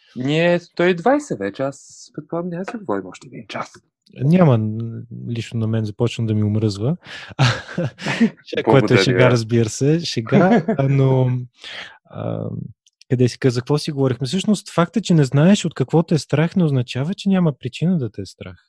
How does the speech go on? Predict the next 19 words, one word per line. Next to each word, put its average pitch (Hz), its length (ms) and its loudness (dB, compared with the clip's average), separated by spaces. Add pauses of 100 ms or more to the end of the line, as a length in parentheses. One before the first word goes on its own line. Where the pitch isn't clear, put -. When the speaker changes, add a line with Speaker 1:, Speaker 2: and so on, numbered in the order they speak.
(1000)
Speaker 1:
Ама 117 180 0
помага 120 380 2
ли 185 140 2
ти - 100 -18
този - 220 -20
страх? - 320 -12 (1160)
Speaker 2:
Ами, 151 300 0 (800)
някъде 208 300 2
бях 202 200 4
чел 170 260 4
много, 165 380 6
нещо 160 260 0
много 170 140 2
интересно, 127 760 -2
какво 131 300 -4
представляват 127 640 -4
мигрените. 107 760 -6 (540)
А, 117 280 -10 (120)
Speaker 1:
Мгм. 90 200 -10